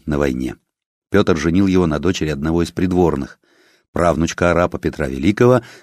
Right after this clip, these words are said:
стала матерью Александра Сергеевича Пушкина. Вместо Боярской думы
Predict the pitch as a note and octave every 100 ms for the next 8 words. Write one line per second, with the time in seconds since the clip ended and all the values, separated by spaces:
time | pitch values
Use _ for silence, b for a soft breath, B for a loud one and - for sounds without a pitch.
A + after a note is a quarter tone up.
0 | B - - G#2+ A#2 G#2+ - C#2 C2+ G#2
1 | B2 B2+ A#2+ A#2 A#2 - _ _ D2+ C2
2 | B1 - D#2+ G2 F2+ - C2 B1+ C#2 D2
3 | - - C2+ - B1+ B1 _ _ _ _
4 | _ _ - - C#3 - A#2 G2+ A#2 -
5 | G2+ E2 B2 D3 C#3